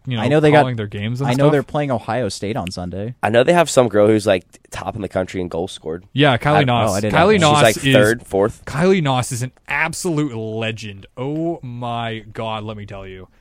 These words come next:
Speaker 1: Like, she, <sighs> the amount of hat tricks that she's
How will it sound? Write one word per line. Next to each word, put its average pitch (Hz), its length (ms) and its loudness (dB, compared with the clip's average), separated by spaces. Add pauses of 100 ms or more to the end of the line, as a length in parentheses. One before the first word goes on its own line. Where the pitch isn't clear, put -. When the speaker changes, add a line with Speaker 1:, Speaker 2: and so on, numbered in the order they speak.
(160)
Speaker 1:
Like, 117 360 -6
she, 170 440 -6 (300)
<sighs> - 640 -20
the 135 80 -4
amount 156 160 0
of 120 60 -4
hat 117 160 -6
tricks 127 220 -8
that 113 120 -8
she's 110 400 -10